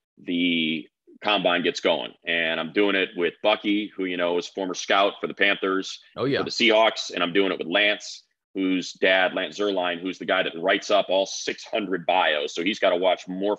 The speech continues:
Speaker 1: film than anybody else at N F L Network. Uh, Lance's dad,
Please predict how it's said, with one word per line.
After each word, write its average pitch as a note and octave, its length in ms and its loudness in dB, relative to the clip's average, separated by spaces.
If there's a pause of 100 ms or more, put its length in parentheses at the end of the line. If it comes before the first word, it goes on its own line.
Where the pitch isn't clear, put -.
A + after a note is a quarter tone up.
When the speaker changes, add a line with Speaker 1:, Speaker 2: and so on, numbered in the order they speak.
Speaker 1:
film F#2+ 240 -2
than D#2+ 100 -10 (120)
anybody F#2 420 0
else F2 200 0
at - 60 -8
N E2 120 -2
F D#2+ 100 -4
L D#2+ 100 0
Network. E2 460 0 (420)
Uh, E2 340 4
Lance's F#2+ 440 0
dad, F2 260 4